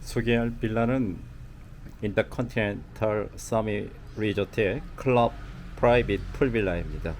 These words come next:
위치에 따라서 룸 사이즈가 다릅니다. 사이즈는 팔십이에서 구십구 스퀘어미터입니다.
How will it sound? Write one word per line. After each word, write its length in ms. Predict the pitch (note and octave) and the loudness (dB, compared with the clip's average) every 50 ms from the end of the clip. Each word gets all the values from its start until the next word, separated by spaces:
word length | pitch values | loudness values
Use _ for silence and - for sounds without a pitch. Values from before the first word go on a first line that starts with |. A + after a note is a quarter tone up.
| - - - - - - - - - - - - - - - - - - - - - - - - - - - - - - - - - | -10 -12 -12 -12 -12 -12 -14 -14 -12 -12 -10 -10 -10 -10 -10 -10 -12 -12 -12 -12 -12 -12 -12 -12 -12 -12 -12 -14 -14 -14 -14 -10 -2
위치에 520 | C3 A#2+ C3 C3 - - - C#3+ C3+ C3+ | 0 0 0 0 0 4 6 6 6 6
따라서 420 | - C3+ C3 C#3 C#3 C3+ - D#3 D3 | 4 4 4 4 2 2 2 0 2
룸 240 | A#2 A#2 A#2 A#2 | 2 2 2 2
사이즈가 720 | A#2 - - A#2+ A2+ A2 A2 G#2 - - G2 A#2 A2 G2+ - - | 0 0 4 6 6 6 6 2 0 0 2 2 2 2 -2 -6
다릅니다. 580 | - - F#2 F#2 F#2+ F#2 F2+ E2 D#2 - E2 D#2+ - - - - - - - - - - - - - - - - - - - - - - - - | -2 2 2 2 2 0 -2 -4 -4 -6 -8 -8 -8 -14 -16 -16 -16 -14 -14 -14 -14 -16 -16 -16 -18 -18 -18 -18 -18 -18 -18 -18 -16 -16 -10 -8
사이즈는 520 | G#2+ - - C#3+ C3+ C3 B2+ E3 G3 G3 - | -8 -2 4 6 6 6 6 4 -2 -2 2
팔십이에서 720 | F#3 E3 D#3+ - - D#3+ C#3+ C3+ B2+ A#2+ - - C3 B2+ | 0 0 0 0 -2 0 4 4 4 4 2 0 -2 -2
구십구 800 | - - B2 - - A#2+ A2+ A2+ - - - - A2+ A2 F2+ - | -2 -6 -4 -4 -4 -4 -4 -6 -8 -8 -4 -2 0 0 0 -2
스퀘어미터입니다. 960 | - - - - - D3+ C3 A2+ F#2+ F2 - G2+ F2+ E2 E2 E2 E2+ - D#2 | -4 -8 -6 0 4 4 4 4 4 -2 -4 -4 -4 -4 -6 -8 -10 -10 -12